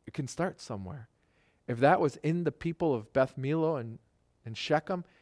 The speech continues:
if they had good faith and integrity, if they were living according to integrity towards the sons of Jerubbaal, that would have been a blessing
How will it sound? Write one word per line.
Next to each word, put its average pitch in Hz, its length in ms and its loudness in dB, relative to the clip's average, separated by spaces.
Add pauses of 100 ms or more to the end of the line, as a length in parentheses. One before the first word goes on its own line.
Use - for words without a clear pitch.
if 120 140 -2
they 151 140 6
had 127 280 0
good 165 240 2
faith 151 340 2
and 113 100 -4
integrity, 151 500 0
if 135 140 -2
they 127 100 4
were 151 140 4
living 147 340 2
according 151 440 0
to - 100 -10
integrity 165 560 -2 (340)
towards 151 340 4
the 127 120 0
sons 147 340 0
of 117 100 -6
Jerubbaal, 147 640 0 (1500)
that 165 180 6
would 170 100 4
have 135 120 -2
been 127 120 0
a 117 60 -2
blessing 135 760 0